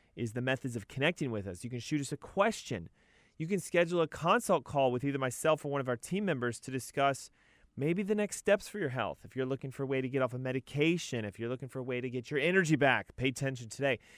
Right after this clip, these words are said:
If you're looking to improve your health but do it more of a natural method, join us, not just every week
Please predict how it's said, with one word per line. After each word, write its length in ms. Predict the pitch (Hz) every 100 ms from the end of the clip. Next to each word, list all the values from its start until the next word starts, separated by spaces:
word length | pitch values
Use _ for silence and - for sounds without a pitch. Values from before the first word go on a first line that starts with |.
| -
If 120 | - 127
you're 140 | 143
looking 560 | 143 175 170 196 196 190
to 480 | - 147 139 135 - _
improve 340 | 120 117 151 165
your 100 | 143
health 240 | 123 120
but 120 | 117
do 120 | 107 123
it 80 |
more 100 | 110
of 80 | 113
a 60 | 110
natural 440 | 110 113 120 147
method, 520 | 135 101 - 101 98 - _ _ _ _ _
join 400 | - 135 170 180
us, 480 | 104 95 127 - - _ _
not 160 | 110 123
just 220 | 131 120
every 220 | 120 131
week 320 | 120 117 -